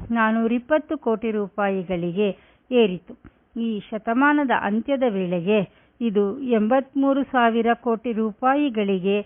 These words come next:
ನೆಗೆಯುವುದೆಂದೂ, ಇದು ಒಟ್ಟು ಮುಂಗಡಗಳ ಅರ್ಧದಷ್ಟು ಆಗಿದ್ದೀತೆಂದೂ ನಿರೀಕ್ಷಿಸಲಾಗಿದೆ. ಇದು ಅಸಂಭವವೇನೂ ಅಲ್ಲ.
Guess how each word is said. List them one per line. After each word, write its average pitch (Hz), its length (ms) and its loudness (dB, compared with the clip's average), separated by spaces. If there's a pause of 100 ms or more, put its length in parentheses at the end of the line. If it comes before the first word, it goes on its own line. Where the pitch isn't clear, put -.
(320)
ನೆಗೆಯುವುದೆಂದೂ, 214 960 0 (500)
ಇದು 233 260 0 (380)
ಒಟ್ಟು 277 440 0
ಮುಂಗಡಗಳ 214 680 0 (520)
ಅರ್ಧದಷ್ಟು 226 760 -2 (140)
ಆಗಿದ್ದೀತೆಂದೂ 247 1000 0 (360)
ನಿರೀಕ್ಷಿಸಲಾಗಿದೆ. 196 1080 -4 (420)
ಇದು 214 240 2 (380)
ಅಸಂಭವವೇನೂ 233 960 0
ಅಲ್ಲ. 160 240 0